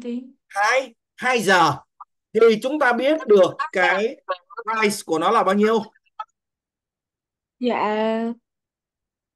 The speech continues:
Speaker 2: Bao nhiêu? Gần đúng thôi.
Speaker 1: Mười lăm, mười lăm điểm.
Speaker 2: À,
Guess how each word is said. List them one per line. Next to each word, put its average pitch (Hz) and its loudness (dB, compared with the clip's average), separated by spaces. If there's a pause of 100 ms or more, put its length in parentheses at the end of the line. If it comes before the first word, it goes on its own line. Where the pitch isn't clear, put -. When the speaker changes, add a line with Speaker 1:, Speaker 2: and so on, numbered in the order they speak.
(160)
Speaker 2:
Bao 131 -6
nhiêu? 147 -2 (1080)
Gần 180 0
đúng 208 2
thôi. 254 4
Speaker 1:
Mười 220 0 (160)
lăm, 220 -6 (380)
mười 220 0
lăm 220 -6
điểm. 240 -14 (380)
Speaker 2:
À, - -2